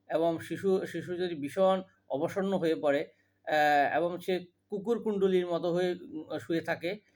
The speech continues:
এবং তার শরীরে যদি প্রচুর গন্ধ হয়, হ্যাঁ, তাহলে আমরা ব্যাপটিসিয়া, আহ, মেডিসিনটি প্রয়োগ করতে পারি। এরপর হচ্ছে, আহ, শিশুর উদারময় আরেকটি মেডিসিন চিন্তা করতে পারি, সেটি হচ্ছে সাইলেসিয়া।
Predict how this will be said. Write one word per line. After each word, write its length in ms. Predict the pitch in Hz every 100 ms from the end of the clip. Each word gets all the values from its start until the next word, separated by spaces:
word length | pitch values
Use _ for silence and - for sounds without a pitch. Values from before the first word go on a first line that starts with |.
| _ -
এবং 180 | 165
তার 120 | 170 165
শরীরে 280 | 175 170
যদি 160 | 175 175
প্রচুর 400 | 175 175 196 196
গন্ধ 300 | 135 139 170
হয়, 320 | 180 143 147 - _ _ _ _
হ্যাঁ, 260 | 226 175 127
তাহলে 320 | 160 156 156
আমরা 340 | 143 151 220 - _ _
ব্যাপটিসিয়া, 540 | 147 - 156 - 165 170
আহ, 600 | - - 143 135 131 127
মেডিসিনটি 420 | 135 - 151 196
প্রয়োগ 280 | - 131 113
করতে 240 | 110 113
পারি। 220 | 107 107 - _ _ _ -
এরপর 300 | 185 208 202
হচ্ছে, 300 | 202 208 196
আহ, 840 | - _ _ - 165 156 151 147
শিশুর 320 | - 165 190
উদারময় 500 | 190 170 170 165 160
আরেকটি 360 | 131 151 151 175
মেডিসিন 400 | 175 170 175 175
চিন্তা 260 | 170 160
করতে 240 | 156 143 160
পারি, 160 | 160
সেটি 160 | 156 156
হচ্ছে 240 | 160 170
সাইলেসিয়া। 640 | 175 135 127 123 120 107